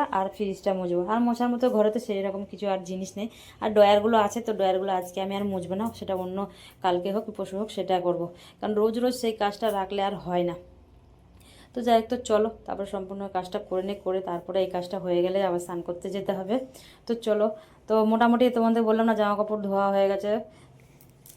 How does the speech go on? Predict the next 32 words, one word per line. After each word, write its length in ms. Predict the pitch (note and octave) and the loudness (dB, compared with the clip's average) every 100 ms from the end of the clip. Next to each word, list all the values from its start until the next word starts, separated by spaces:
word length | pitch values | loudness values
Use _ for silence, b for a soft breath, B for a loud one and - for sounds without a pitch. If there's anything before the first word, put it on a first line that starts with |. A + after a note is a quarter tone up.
| - - | -20 -12
উম, 180 | F#3+ F3 - - | -4 -4 -6 -4
ওইসব 280 | G3+ G#3 A#3 A3 | 0 2 2 0
কাজ 220 | - G#3 G#3+ | 2 4 4
আমি 180 | G#3 | 2
করে 220 | G#3+ G#3 G#3+ G#3+ | 0 0 0 0
চলে 180 | G3+ G3+ | -6 -6
এসেছি। 340 | G#3+ - A3+ - - - - - B B | -6 -4 -4 -6 -10 -20 -20 -20 B B
আর 180 | - F#3+ F#3 | 0 2 2
জামা 220 | G3 G#3 | 0 0
কাপড়টা 280 | B3+ B3+ C4 | 0 2 4
মেলিনি, 420 | A3 G#3+ A3 A#3+ C4+ | 6 4 4 2 2
যেহেতু 260 | A3 G#3+ A3 | 2 0 0
আমি 120 | G#3+ F#3+ | -2 0
জল 140 | F#3+ G3 | 0 2
ঝরাতে 260 | G#3 G#3 | 0 0
দিয়েছি, 260 | G3 G3+ A#3 F3+ | -4 -4 -4 -4
আবার 240 | F3+ G#3+ | -2 -2
দেখলাম 280 | G3+ G3 G#3 G#3 G#3 | -2 -4 -4 -4 -6
মেঘলা 280 | G3 G#3 | -6 -6
মেঘলা 240 | G3+ G3 G#3 | -4 -2 -2
একটু 180 | G3 G#3+ | -2 -4
হচ্ছিলো, 380 | F#3+ F#3+ G#3 A3+ | -6 -6 -6 -4
তার 160 | B3 F#3+ | -4 -4
না 100 | F#3+ F#3+ | -6 -8
থাক, 260 | - G3+ A3+ B B B | -4 -4 -4 B B B
এখন 180 | F#3+ F#3 G3+ | -6 -4 -4
আর 80 | G3 | -2
জামা 220 | F#3+ F#3 | -2 -2
কাপড়টা 280 | F#3+ F#3+ G#3 | -4 -2 -2
মেলবো 280 | G3 F#3 F3 | -2 -4 -2
না, 80 | F#3 | -4
একটু 140 | F3+ | -4